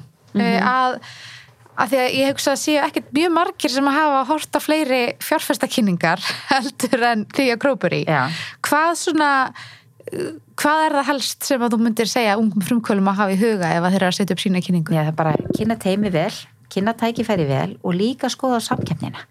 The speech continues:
Speaker 3: Við gleymum því stundum og það er alltaf samkeppni í öllu, þannig að mér finnst það svona spurning sem við þurfum oft að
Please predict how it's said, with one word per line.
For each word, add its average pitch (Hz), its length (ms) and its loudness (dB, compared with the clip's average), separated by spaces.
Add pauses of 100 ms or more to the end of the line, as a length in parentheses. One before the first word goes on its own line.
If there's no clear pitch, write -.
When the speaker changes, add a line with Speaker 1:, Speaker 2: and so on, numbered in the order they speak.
(260)
Speaker 3:
Við 185 160 -2
gleymum 240 560 2
því 254 160 0
stundum - 400 -6
og - 80 -6
það 196 220 0
er 247 100 2
alltaf 247 220 -2
samkeppni 240 420 -2
í 202 60 2
öllu, 190 320 -2
þannig 160 160 0
að 165 80 0
mér 196 160 -4
finnst 214 160 -4
það 226 180 -2
svona 214 140 -2
spurning 240 340 -2
sem 214 100 -4
við 202 120 -2
þurfum 196 160 -4
oft - 320 -4
að 196 180 0